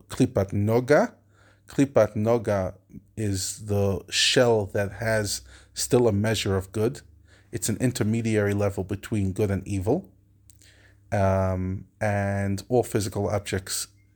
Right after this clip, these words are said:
are included in that. Anything that is technically okay to use.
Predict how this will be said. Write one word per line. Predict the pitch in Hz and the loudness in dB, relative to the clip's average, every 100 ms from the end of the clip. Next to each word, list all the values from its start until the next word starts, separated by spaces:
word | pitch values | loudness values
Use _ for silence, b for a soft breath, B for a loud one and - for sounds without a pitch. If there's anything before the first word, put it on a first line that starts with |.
| _ | _
are | 104 | -2
included | 92 90 - 113 107 | 0 -2 -2 0 0
in | 110 | 0
that. | 117 160 - - | 0 -2 -4 -4
Anything | 110 104 110 98 | -4 -2 -4 -2
that | 101 - - B B B | -2 -4 -14 B B B
is | - - | -2 -2
technically | - 135 131 117 95 107 104 98 | 0 -4 -2 -4 -4 -2 -4 -2
okay | 104 95 - 107 | -4 -4 -4 -4
to | - | -2
use. | 98 98 135 196 | -2 0 0 -2